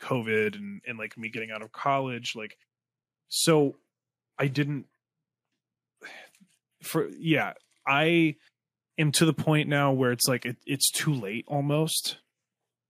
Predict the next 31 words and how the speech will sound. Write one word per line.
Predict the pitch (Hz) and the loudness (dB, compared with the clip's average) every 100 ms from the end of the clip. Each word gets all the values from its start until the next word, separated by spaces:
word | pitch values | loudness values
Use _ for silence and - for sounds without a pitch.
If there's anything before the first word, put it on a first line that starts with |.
| _ _ - - - - | _ _ -20 -20 -18 0
And, | 131 131 127 127 123 | 4 4 2 0 2
uh, | 127 120 120 120 113 | 4 4 2 0 -2
really, | 127 127 160 151 117 117 - _ _ _ _ _ _ _ _ _ _ _ _ | 2 6 8 6 2 -4 -12 _ _ _ _ _ _ _ _ _ _ _ _
I'm | 135 147 | -2 2
not | 147 143 143 | 4 2 -2
condoning | - 135 123 147 160 156 143 | 0 0 4 6 6 6 4
this | 131 123 | 2 0
behavior, | - 113 127 139 110 98 127 - | 0 0 2 0 -2 -10 -12 -14
and | 127 117 | -12 -12
it | - | -10
could | - 151 139 | -2 -2 0
come | 143 131 | -4 -2
back | 120 113 - | -2 -2 -6
to | 107 | -2
bite | 117 139 117 | 0 0 -2
me. | 80 104 135 - | -10 -12 -14 -8
I'm, | 127 123 120 | -4 -4 -6
I'm | 123 120 | -8 -4
going | 123 120 - | -2 -2 -4
to, | 120 | -6
like, | 104 | -4
do | 135 | -2
my | 131 110 | -2 -2
best, | 107 110 107 120 | -2 -4 -2 -4
obviously | 110 110 117 | -6 -6 -8
make | 110 107 - | -6 -8 -8
the | |
payments | 135 120 110 104 | -8 -8 -6 -8
I | 98 | -10
can, | - - 110 98 120 - _ _ _ _ _ 139 _ | -10 -6 -6 -8 -14 -20 _ _ _ _ _ _ _
but | 123 113 | 0 2